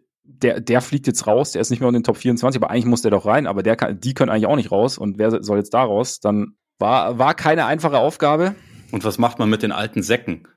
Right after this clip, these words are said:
Speaker 2: Also, wir hatten ja letztes Jahr auch ein bisschen drüber diskutiert. Geht's jetzt darum, ein, für eine ganze Saison zu haben? Geht's darum,
Speaker 1: Ja.
Speaker 2: jemanden in einem Game Seven für, also für ein Spiel zu haben, das man unbedingt gewinnen muss? Äh,
Speaker 1: Geht's um die nächsten Jahre?
Speaker 2: Genau, mehr so Franchise Cornerstone oder,
Speaker 1: Ja.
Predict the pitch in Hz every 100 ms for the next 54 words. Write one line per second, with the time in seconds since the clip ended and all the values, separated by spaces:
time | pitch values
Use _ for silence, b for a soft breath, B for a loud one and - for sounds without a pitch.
0 | _ 101 98 98 95 - 104 113 110 104
1 | 107 107 101 110 98 - 95 95 92 92
2 | 110 - 107 101 - - 104 107 - 101
3 | 101 98 95 b b b b _ _ _
4 | _ 110 104 107 123 110 101 92 95 95
5 | 117 143 139 117 120 107 98 - 92 135
6 | 110 92 101 95 92 95 90 - 90 90
7 | 90 92 87 92 90 131 127 117 110 107
8 | 113 - 98 92 - - 131 - 120 113
9 | 104 107 101 110 101 104 101 92 104 95
10 | 101 98 101 98 - - - 90 85 85
11 | - 107 95 92 104 107 123 113 107 101
12 | _ 92 90 85 90 90 107 98 101 90
13 | - 110 110 104 117 104 104 92 87 87
14 | 85